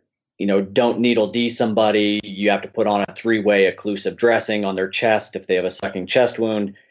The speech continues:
One of the benefits, if you can call it that, of war is that our understanding of medicine and our understanding of what will save per-, somebody versus what will kill them has come a tremendous way.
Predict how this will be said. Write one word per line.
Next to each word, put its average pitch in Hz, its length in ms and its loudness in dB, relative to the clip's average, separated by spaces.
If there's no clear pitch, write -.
One 120 180 4
of 120 100 4
the 110 440 2
benefits, 123 760 0
if 98 140 -8
you 110 80 -8
can 101 180 -8
call 110 300 4
it 104 80 0
that, 98 200 -2
of 87 140 -12
war 104 380 4
is 95 120 -2
that 101 300 0
our 107 160 4
understanding 107 480 -2
of 98 120 -8
medicine 104 480 0
and 95 80 -6
our 92 180 -4
understanding 98 580 0
of 90 120 -6
what 92 420 2
will 95 140 0
save 113 360 2
per-, 104 220 0
somebody 101 480 0
versus 95 320 -4
what 90 120 4
will 87 100 -2
kill 120 240 2
them 95 280 -2
has 107 220 -2
come 107 200 0
a 101 40 -4
tremendous 101 540 -2
way. 64 300 -4